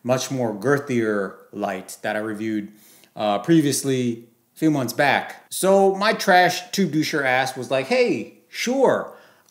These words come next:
I will review your hundred dollar light that probably cost you fifteen bucks and try to lure my subscribers and viewers to buy your shit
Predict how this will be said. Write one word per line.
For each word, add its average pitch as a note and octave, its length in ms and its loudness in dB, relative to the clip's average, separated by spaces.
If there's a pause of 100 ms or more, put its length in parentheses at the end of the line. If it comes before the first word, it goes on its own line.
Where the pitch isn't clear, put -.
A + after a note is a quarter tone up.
I G3+ 100 2
will A#3+ 160 4
review G3+ 460 2
your D#3+ 680 2 (220)
hundred F#3 260 2
dollar E3 300 6
light D3+ 320 4
that A#2 160 -2
probably C#3 200 0
cost C3+ 360 -2
you D3 120 0
fifteen C#3 440 -4
bucks C#3 480 0 (440)
and A#2 520 -2 (260)
try E3+ 160 4
to D#3 100 6
lure F3+ 480 6
my F#3 380 2
subscribers D#3+ 680 0
and C3+ 180 -6
viewers C#3+ 560 2 (260)
to D3+ 120 -6
buy C#3 260 4
your B2+ 240 0
shit C3+ 480 -4